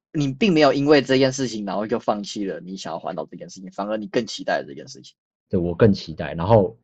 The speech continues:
Speaker 2: 并且我确信我爱骑车，因为我没办法想象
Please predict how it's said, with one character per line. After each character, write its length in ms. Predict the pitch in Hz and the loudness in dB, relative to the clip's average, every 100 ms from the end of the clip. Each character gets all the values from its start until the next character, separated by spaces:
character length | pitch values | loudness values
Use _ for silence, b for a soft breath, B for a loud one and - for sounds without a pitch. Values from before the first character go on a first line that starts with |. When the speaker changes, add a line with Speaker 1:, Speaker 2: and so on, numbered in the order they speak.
| - | 2
Speaker 2:
并 120 | 120 | 4
且 160 | 104 | 4
我 260 | 85 80 80 - _ | 0 -4 -8 -12 _
确 200 | - 123 | 4 4
信 240 | 98 101 | 4 0
我 220 | 82 76 78 | -2 -6 -4
爱 160 | 107 90 | -2 -2
骑 180 | - 76 | -2 -10
车， 220 | - 80 | -10 -2
因 80 | 113 | 2
为 80 | 123 | 4
我 160 | 82 | 2
没 220 | 78 82 | -2 -4
办 240 | 90 113 95 | 0 2 2
法 120 | 82 | -2
想 220 | 82 76 | -6 -6
象 240 | 85 87 | -6 -6